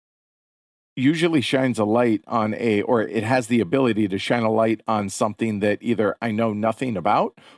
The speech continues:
or I know very little about, and it usually will pique my interest enough to go learn more about what it is, whatever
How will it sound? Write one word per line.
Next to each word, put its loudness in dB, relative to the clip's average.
or 2
I 2
know 2
very 2
little 0
about, 0
and -2
it -4
usually 0
will -2
pique -4
my -2
interest -2
enough -2
to -2
go 2
learn 0
more 2
about 0
what -2
it -2
is, -6
whatever -4